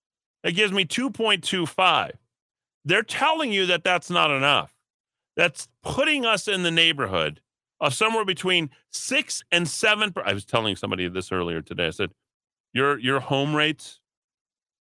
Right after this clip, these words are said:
your mortgage rates by the end of twenty twenty-two are gonna be somewhere between six and seven and a half percent." Six to seven and a half percent.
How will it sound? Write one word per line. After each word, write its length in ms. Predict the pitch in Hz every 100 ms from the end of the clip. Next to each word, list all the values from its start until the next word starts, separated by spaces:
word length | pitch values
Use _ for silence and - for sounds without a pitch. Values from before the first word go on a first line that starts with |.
| _
your 120 | 113
mortgage 440 | 117 120 127 135 113
rates 420 | 117 117 - - _ _ _ -
by 100 | 104
the 160 | 104
end 140 | 101 110
of 100 | 110
twenty 320 | - 113 110
twenty-two 720 | - 107 98 87 85 76 76 - _ _ _ _ _ _
are 80 | 104
gonna 200 | 104 101
be 140 | 92 87
somewhere 360 | - 110 104
between 400 | 98 90 95 82
six 480 | - - 107 - - -
and 160 | 90
seven 420 | 85 - 80 76 78
and 120 | 73
a 40 |
half 200 | 73 71
percent." 300 | - - 73 - _ _ _ _ _ _ _ _ _ _ _ _ _ _ _ _
Six 280 | - 220 -
to 100 | 180
seven 240 | 185 165
and 100 | 156
a 20 |
half 180 | 143 135
percent. 380 | 117 - 110